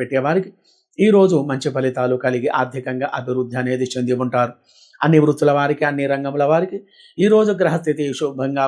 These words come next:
ఉండటం వలన మంచి ఫలితాలు కలిగి సుఖమైన జీవనం గడపగలరు. విదేశాలలో నివసించే వారికి ఈరోజు శుక్రుని యొక్క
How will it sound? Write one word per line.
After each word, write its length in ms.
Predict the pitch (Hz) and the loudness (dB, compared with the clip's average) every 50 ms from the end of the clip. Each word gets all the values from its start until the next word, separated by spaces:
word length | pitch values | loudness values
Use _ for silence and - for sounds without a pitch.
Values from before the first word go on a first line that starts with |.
| 131 131 | -2 -2
ఉండటం 280 | 127 135 131 135 135 156 | -4 -4 -4 -4 -2 -2
వలన 200 | 170 196 202 190 - _ _ _ _ _ - | -2 -2 -4 -6 -10 _ _ _ _ _ -2
మంచి 240 | - 160 190 185 185 160 | 0 0 2 2 2 2
ఫలితాలు 420 | 160 143 147 139 143 135 131 131 127 - | 2 0 0 0 0 0 0 0 -2 -2
కలిగి 280 | 135 131 131 139 143 127 120 120 - | -2 -2 0 2 2 0 0 0 -4
సుఖమైన 460 | 147 139 147 135 131 131 131 131 127 120 | -6 -4 -4 -4 -2 -2 -2 -2 -2 0
జీవనం 280 | 127 127 123 131 139 165 165 135 | 2 2 2 0 -2 -2 -2 -2
గడపగలరు. 540 | 123 123 127 123 123 123 127 127 120 127 - _ _ _ _ - - - _ - | -2 0 0 0 2 4 4 4 2 0 -4 _ _ _ _ -20 -20 -6 _ 4
విదేశాలలో 680 | 156 175 208 208 208 208 185 180 175 170 165 165 160 156 147 | 4 6 6 6 4 4 4 4 6 4 4 4 4 2 2
నివసించే 440 | 131 135 127 - 131 131 123 135 131 131 | 2 0 0 0 -2 -4 -2 -2 0 0
వారికి 260 | 135 143 165 170 170 - 143 131 | 0 -2 -2 -4 -6 -4 -2 0
ఈరోజు 300 | 135 131 131 131 127 131 127 - | 2 2 2 2 2 0 -2 -2
శుక్రుని 300 | 160 - - 202 202 196 175 | -4 -2 0 2 4 4 4
యొక్క 160 | 165 165 - | 4 4 2